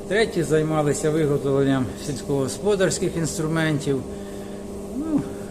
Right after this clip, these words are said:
а інші займалися художньою ковкою. Ну, так як і я хочу показати вам в наступних відео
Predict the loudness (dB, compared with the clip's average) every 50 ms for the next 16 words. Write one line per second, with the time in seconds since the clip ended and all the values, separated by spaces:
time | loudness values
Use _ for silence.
0 | -10 -10 -10 -10 -10 -8 -6 -2 0 0 2 2 2 2 2 4 6 4 4 4
1 | 2 0 0 0 0 0 0 0 0 0 2 2 4 4 4 4 2 2 2 2
2 | 2 2 0 0 -2 -2 -4 -4 -6 -10 -10 -10 -10 -10 -10 -10 -10 -10 -10 -10
3 | -10 -10 -8 -6 -4 -4 -4 -4 -4 -6 -8 -8 -6 -2 -2 -2 -2 0 -2 -2
4 | -2 -2 -4 -8 -8 -10 -10 -10 -10 -10 -10 -10 -10 -8 -8 -8 -8 -8 -6 -2
5 | 2 2 4 4 2 2 -2 -2 -2 -4 -6 -6 -6 -4 -4 -4 -2 0 -2 -2
6 | -2 -2 -2 0 0 0 0 -2 -4 -8 -10 -10 -10 -10 -10 -10 -10 -10 -10 -10
7 | -10 -10 -10 -10 -10 -6 -2 0 0 0 0 0 -2 -2 0 0 -2 0 0 0
8 | 0 0 2 2 2 2 2 0